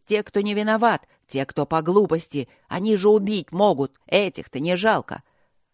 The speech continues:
Папа кивнул в сторону Артура. Тот сидел, закрыв глаза. Когда папа открывал машину, Тихон увидел, что у отца колотятся руки. «Лучше бы меня убили», — сказал Тихон. Все это было невыносимо.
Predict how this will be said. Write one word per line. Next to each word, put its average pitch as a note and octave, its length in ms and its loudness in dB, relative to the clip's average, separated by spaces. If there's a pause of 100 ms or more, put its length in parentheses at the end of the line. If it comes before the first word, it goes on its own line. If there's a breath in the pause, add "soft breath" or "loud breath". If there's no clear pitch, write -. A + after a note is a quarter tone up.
(140)
Папа F#3 280 -4
кивнул F#3+ 440 -4
в - 80 -14
сторону F#3 440 -2
Артура. D#3 560 -6 (240)
Тот D#3+ 200 -2
сидел, E3 460 -6 (140)
закрыв D3+ 440 -8
глаза. C#3+ 500 -8 (1300)
Когда F3 340 -2
папа F#3 400 -2
открывал F3+ 420 -4
машину, G#3 500 -4 (300 soft breath)
Тихон G#3 340 -6
увидел, G3+ 380 -2
что F#3+ 260 -6
у F#3 40 -2
отца F#3+ 380 -4
колотятся G3 640 -6
руки. E3 380 -10 (640)
«Лучше E3+ 420 -2
бы E3 160 2
меня E3 320 -2
убили», — E3 560 -4 (300)
сказал D#3+ 440 -8
Тихон. E3 500 -10 (500)
Все - 180 -8
это F3 180 -6
было F3 240 -4
невыносимо. E3 840 -8